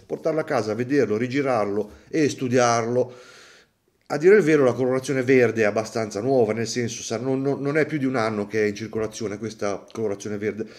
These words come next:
L'avevo già parlato anche in una mia visita in negozio da Pasquale Domenici, che tra l'altro è colui che mi ha messo a disposizione l'orologio, no? Eh, a Gioielleria Pasquale Domenici, partner ufficiale del canale, e il buon Giacomo mi ha messo a disposizione l'orologio.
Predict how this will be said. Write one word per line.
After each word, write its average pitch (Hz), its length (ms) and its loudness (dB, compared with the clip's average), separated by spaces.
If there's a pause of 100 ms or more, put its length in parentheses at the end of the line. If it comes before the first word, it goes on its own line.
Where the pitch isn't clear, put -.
(200)
L'avevo 190 260 2
già 139 140 2
parlato 135 460 0
anche 123 180 -4
in 123 80 -4
una 120 180 -2
mia 117 160 -2
visita 113 260 -4
in 110 120 -2
negozio 110 400 -2
da 107 100 -2
Pasquale 131 340 0
Domenici, 147 420 -2 (300)
che 160 120 -2
tra 156 100 0
l'altro 135 460 2 (160)
è 123 100 -4
colui 143 240 2
che 135 140 0
mi 131 80 -4
ha 127 40 0
messo 131 360 0
a 131 100 4
disposizione 127 800 -2
l'orologio, 117 720 6
no? 117 260 -2
Eh, 107 320 2
a 104 140 0
Gioielleria 127 440 0
Pasquale 120 300 -6
Domenici, 127 340 -2
partner 117 380 -2
ufficiale 120 420 -2
del 123 160 -2
canale, 127 320 -2 (280)
e 233 80 -2
il 208 40 2
buon 202 140 4
Giacomo 123 340 0
mi 131 100 0
ha 143 60 -2
messo 139 180 -2
a 123 40 -2
disposizione 123 600 -4
l'orologio. 139 600 2